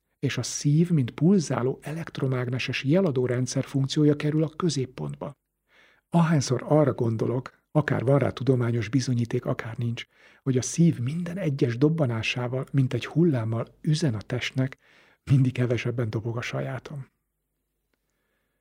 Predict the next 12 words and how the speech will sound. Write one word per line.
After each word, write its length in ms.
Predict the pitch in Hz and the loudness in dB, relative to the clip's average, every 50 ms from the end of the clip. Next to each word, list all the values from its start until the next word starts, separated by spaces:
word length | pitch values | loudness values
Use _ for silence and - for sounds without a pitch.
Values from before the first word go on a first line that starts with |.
| _ _ _ _ | _ _ _ _
A 100 | _ 127 | _ 0
mező 520 | 123 165 202 214 - 175 170 180 196 190 - | 2 4 4 4 4 4 4 4 4 2 -2
Deepak 380 | - - 127 - - 117 - - | -6 -6 -6 -6 -6 -10 -10 -6
Chopra 380 | - - 143 143 - 156 139 | -2 -2 -2 0 0 -2 -2
és 140 | 131 117 - | -2 -2 -2
más 260 | - 131 127 120 - | -2 -2 0 0 -2
kiemelkedő 640 | - - 143 147 147 139 139 135 131 - 135 123 135 131 | -4 0 2 4 4 6 4 4 2 0 0 0 0 0
gondolkodók, 680 | - 135 123 123 123 120 - - 127 117 127 120 - | 2 0 0 2 0 0 0 -2 0 2 0 0 0
tudósok 520 | - 143 139 131 135 127 120 - 127 117 131 | -2 -2 0 2 2 0 0 -2 -4 -4 -4
és 140 | 127 - - | -6 -8 -4
orvosok 440 | - 139 139 143 139 - - 131 - | -2 -2 -2 0 -2 -4 -4 -6 -6
szótárában 720 | - - 135 131 - - 131 123 123 120 117 117 120 120 | -2 -2 -2 -2 0 -2 -4 -4 -2 -4 -2 -4 -4 -6